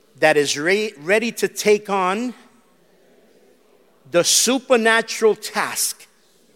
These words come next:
that you have given us, but in the power and in the might of your Spirit.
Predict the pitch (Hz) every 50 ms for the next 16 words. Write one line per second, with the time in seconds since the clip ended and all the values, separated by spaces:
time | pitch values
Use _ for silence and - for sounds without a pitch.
0 | _ _ _ _ _ _ _ _ _ _ _ _ _ _ _ _ _ _ - 120
1 | 120 156 - - - - 196 160 180 156 143 131 120 - 233 226 185 170 143 135
2 | 117 - - - - - _ _ _ _ _ _ _ _ _ _ _ _ _ _
3 | _ _ _ _ _ _ _ _ _ 113 117 117 165 160 156 147 143 139 143 135
4 | - - - 175 175 190 202 208 202 165 165 156 151 151 143 139 135 127 135 143
5 | 156 156 156 147 123 127 139 135 - - - - 131 104 95 92 -